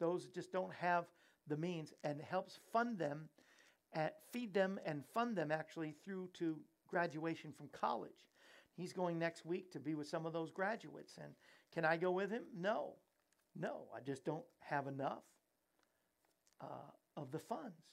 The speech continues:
But if we had a hundred, I, I wouldn't even think twice. Let's get on board. Let's, I'm,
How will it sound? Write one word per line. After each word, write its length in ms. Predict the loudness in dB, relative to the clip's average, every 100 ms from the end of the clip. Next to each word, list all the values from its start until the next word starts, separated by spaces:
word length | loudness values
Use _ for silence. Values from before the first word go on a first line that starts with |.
| _ _ _ -6
But 100 | -4
if 120 | -2
we 160 | -4
had 260 | 0 2 2
a 80 | 0
hundred, 640 | -4 0 0 0 -4 -10 -12 _ _ _ _ _ _ _ _ _ _ _ _ _ -8
I, 60 | -6 -4
I 40 | -4
wouldn't 160 | -4 -4
even 60 |
think 200 | -4 -6
twice. 400 | -4 -6 -8 -16 _ -14 _
Let's 120 | -2
get 120 | 4 4
on 120 | 4
board. 180 | 2 0
Let's, 180 | -2 0
I'm, 200 | 0